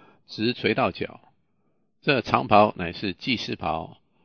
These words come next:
表征基督神圣属性和人性美德的丰满。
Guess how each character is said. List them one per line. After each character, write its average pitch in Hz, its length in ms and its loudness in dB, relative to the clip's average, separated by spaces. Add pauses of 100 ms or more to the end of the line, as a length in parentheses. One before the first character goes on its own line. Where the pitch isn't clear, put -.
(280)
表 104 220 2
征 139 220 -2
基 147 200 -2
督 151 140 -2
神 117 280 -4
圣 127 200 -2
属 92 160 -8
性 104 240 -6
和 90 120 -2
人 92 260 -2
性 104 220 -4
美 80 200 -8
德 82 180 -8
的 85 100 -6
丰 113 220 -4
满。 85 200 -8